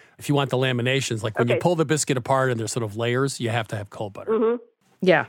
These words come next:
Speaker 3: that's it.
Speaker 2: Okay, so that makes a lot of sense. So because I make buttermilk biscuits,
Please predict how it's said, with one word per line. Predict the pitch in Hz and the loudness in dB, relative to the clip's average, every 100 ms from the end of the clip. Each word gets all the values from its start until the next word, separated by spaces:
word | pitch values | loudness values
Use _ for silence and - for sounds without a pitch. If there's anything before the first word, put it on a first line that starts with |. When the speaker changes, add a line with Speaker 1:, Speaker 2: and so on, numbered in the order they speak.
| - | -6
Speaker 3:
that's | - 143 - | -2 -2 2
it. | 139 - _ _ 240 | 0 -2 _ _ -2
Speaker 2:
Okay, | 220 185 | 0 0
so | 214 | 2
that | 233 | 4
makes | 269 262 | 2 0
a | 262 | 0
lot | 220 | 2
of | 208 - | 0 -2
sense. | 170 170 - _ _ _ | -4 -4 -10 _ _ _
So | - 226 | 2 2
because | 214 240 302 | 2 0 2
I | 302 | 2
make | 294 285 254 | 2 -2 0
buttermilk | 220 220 - - | 0 0 -2 0
biscuits, | 233 - 185 | -2 0 -6